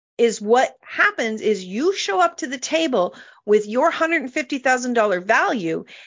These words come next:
and you're offering something for twenty-five dollars an hour when it m-, would, ooh, sorry, it should be at the very minimum a hundred and fifty to two hundred and fifty dollars an hour at minimum.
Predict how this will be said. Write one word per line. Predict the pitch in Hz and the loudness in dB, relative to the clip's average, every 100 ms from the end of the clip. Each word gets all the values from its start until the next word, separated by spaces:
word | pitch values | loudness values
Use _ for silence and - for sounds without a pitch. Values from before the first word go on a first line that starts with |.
| _ | _
and | 214 214 | -2 2
you're | 214 214 | 2 2
offering | 202 320 381 302 226 196 | 2 2 0 -2 -2 -2
something | - 190 202 180 | -4 -2 -4 -4
for | 190 | -6
twenty-five | 185 - 247 247 247 214 196 | -6 -4 -2 -2 0 0 0
dollars | 202 190 185 180 | 0 2 0 -4
an | 196 185 - - | -8 -10 -8 0
hour | 294 381 220 139 | 2 4 2 -2
when | 196 208 220 | 2 2 2
it | - | -2
m-, | 202 214 220 | -2 -2 -2
would, | 208 254 453 - _ | 0 4 4 2 _
ooh, | 214 185 | -8 -8
sorry, | - - - 214 196 202 | -14 -18 -4 0 0 0
it | 214 | -4
should | - 339 349 262 | -4 -4 -4 -2
be | 190 170 - - - _ | -2 -2 -4 -16 -20 _
at | 220 208 | -2 2
the | 202 | -2
very | 175 185 247 262 208 | 2 2 6 6 4
minimum | 185 190 254 339 233 190 | -2 0 2 2 2 0
a | - 208 | -4 -2
hundred | 220 226 185 | -2 -2 -6
and | 190 | -2
fifty | 247 262 185 | -2 -2 -6
to | 175 | -6
two | - 320 | -4 2
hundred | 415 277 | 2 2
and | 160 | -4
fifty | 190 165 160 | -6 -6 -2
dollars | 147 139 156 | 0 0 -4
an | 147 | -4
hour | 147 135 151 - _ _ _ - | -2 -2 -4 -8 _ _ _ -4
at | 247 240 | -2 -2
minimum. | 233 320 440 349 190 135 214 330 | 0 0 2 2 0 -2 -4 -8